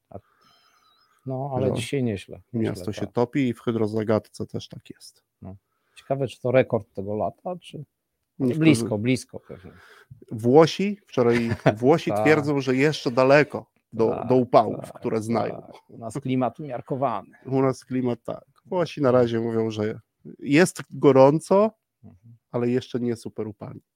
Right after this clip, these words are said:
Speaker 2: Co prawda niebezpiecznie, bo tam ogień też gdzie niegdzie szaleje.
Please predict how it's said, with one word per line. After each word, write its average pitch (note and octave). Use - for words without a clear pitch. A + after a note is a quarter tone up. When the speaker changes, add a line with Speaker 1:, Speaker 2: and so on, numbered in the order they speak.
Speaker 2:
Co -
prawda A#2+
niebezpiecznie, A#2+
bo G#2+
tam -
ogień A2
też G#2
gdzie G#2
niegdzie G2+
szaleje. A2+